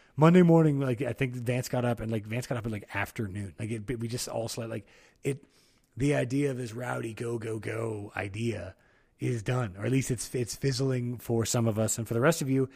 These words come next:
if you still have that spark going, ch-, cherish it. Shit, I don't know, man. Like, how you still have that is a mystery to me, but the fact that you do is amazing. So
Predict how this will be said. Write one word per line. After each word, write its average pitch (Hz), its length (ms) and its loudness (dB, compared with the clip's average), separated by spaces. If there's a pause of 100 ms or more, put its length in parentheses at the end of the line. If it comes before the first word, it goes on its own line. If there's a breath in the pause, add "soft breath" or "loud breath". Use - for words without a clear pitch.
(140)
if 123 160 0
you 139 80 4
still 175 200 -2
have 151 200 -4
that 120 160 -10
spark 107 300 -8
going, 98 340 -6 (500 soft breath)
ch-, 151 140 -6
cherish 123 400 4
it. - 160 -10
Shit, 123 260 -2
I 131 100 4
don't 123 80 2
know, 107 120 -4
man. 110 220 -6
Like, 117 180 -6 (160 loud breath)
how 143 200 6
you 156 160 4
still 147 200 -2
have 123 220 -4
that 117 120 -4
is 104 100 -6
a 107 40 -6
mystery 113 320 -6
to 101 60 -4
me, 104 140 -2
but 101 140 -8
the 101 60 -10
fact 120 220 -4
that - 60 -8
you 113 80 -4
do 117 120 4
is 107 80 2
amazing. 104 440 0
So 101 280 -4